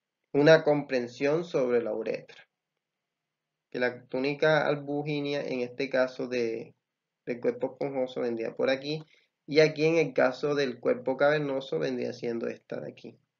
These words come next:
representada aquí con un color blanco. Bueno, hasta aquí ha sido todo.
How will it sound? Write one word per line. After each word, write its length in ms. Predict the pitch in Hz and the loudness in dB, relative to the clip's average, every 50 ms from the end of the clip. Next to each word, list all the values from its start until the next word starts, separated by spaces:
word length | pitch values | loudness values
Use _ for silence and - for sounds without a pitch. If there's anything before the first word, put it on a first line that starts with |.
| _ _ _ _ _ _ _ | _ _ _ _ _ _ _
representada 640 | - - - 117 117 - 117 113 107 - 123 143 175 | -16 -12 -10 -10 -6 -4 -4 -4 -6 -6 -10 -12 -12
aquí 220 | 175 - 139 127 - | -10 -10 -10 -6 -2
con 120 | - 120 | -2 -2
un 200 | 117 117 117 113 | 0 -2 -4 -6
color 440 | - 123 123 123 123 120 120 - - _ _ _ _ _ _ _ _ _ _ _ _ _ _ _ _ _ _ _ _ _ - | -6 -6 -4 -4 -4 -4 -6 -10 -14 _ _ _ _ _ _ _ _ _ _ _ _ _ _ _ _ _ _ _ _ _ -4
blanco. 500 | - 120 113 113 113 - - _ - - _ _ _ _ _ _ _ _ _ _ _ _ _ _ _ _ _ _ _ _ _ _ _ _ _ _ _ _ _ _ _ _ _ | 0 2 2 2 2 -2 -6 _ -18 -20 _ _ _ _ _ _ _ _ _ _ _ _ _ _ _ _ _ _ _ _ _ _ _ _ _ _ _ _ _ _ _ _ _
Bueno, 400 | - - 127 127 131 135 151 151 - _ _ _ _ _ _ _ _ _ _ _ _ _ _ _ _ _ _ _ _ _ _ _ _ _ _ _ _ _ _ | -4 0 2 4 4 2 0 -2 -6 _ _ _ _ _ _ _ _ _ _ _ _ _ _ _ _ _ _ _ _ _ _ _ _ _ _ _ _ _ _
hasta 320 | - 143 131 127 - - 123 | -2 -2 -2 0 2 2 2
aquí 200 | 120 - 120 - | 2 0 -4 -4
ha 80 | - | -4
sido 300 | - - 123 120 113 113 | -2 -2 -2 -2 0 2
todo. 520 | 117 131 143 156 160 160 165 160 - - | 4 6 6 6 6 4 2 -2 -6 -12